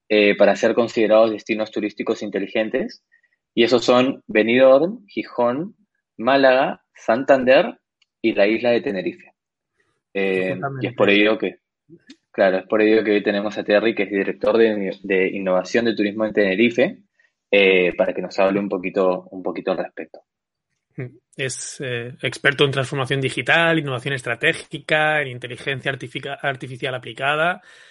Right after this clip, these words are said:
Speaker 2: Así que va a ser uno de los episodios en los que al menos yo voy a disfrutar. Eh, ya, ya lo, ya lo lanzo aquí. <laughs> Eh, voy a disfrutar seguro porque me encanta, me encanta hablar de esto y aprender sobre, sobre estos temas.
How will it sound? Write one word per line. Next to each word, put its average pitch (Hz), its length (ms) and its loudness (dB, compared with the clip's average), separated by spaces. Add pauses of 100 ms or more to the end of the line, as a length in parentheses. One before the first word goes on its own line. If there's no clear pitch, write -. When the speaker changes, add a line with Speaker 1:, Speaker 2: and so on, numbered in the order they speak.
(260)
Speaker 2:
Así 135 320 -4
que 135 80 0
va 139 120 0
a 131 40 -2
ser 151 140 2
uno 147 140 -2
de 143 60 -4
los 139 200 -6
episodios 135 1080 -6
en 131 120 -10
los 131 160 -10
que 135 80 -6
al 135 100 -4
menos 156 240 -2
yo 147 140 0
voy 139 320 0
a 143 60 2
disfrutar. 139 560 -2 (120)
Eh, 127 580 -10
ya, 139 400 -6 (200)
ya 160 360 -8
lo, 151 140 -8
ya 160 140 2
lo 160 80 0
lanzo 156 340 0
aquí. 156 280 -4
<laughs> 170 100 -8 (280)
Eh, 180 200 -6 (460)
voy 175 200 2
a 180 60 6
disfrutar 156 480 -2
seguro 156 340 -8
porque 139 200 -6
me 135 80 -12
encanta, 135 640 -8
me 139 100 -16
encanta 139 240 -6
hablar 139 200 -4
de 131 120 -6
esto 131 160 -10
y 135 40 -4
aprender 127 400 -12
sobre, 120 460 -14
sobre 120 280 -18
estos - 220 -20
temas. - 400 -10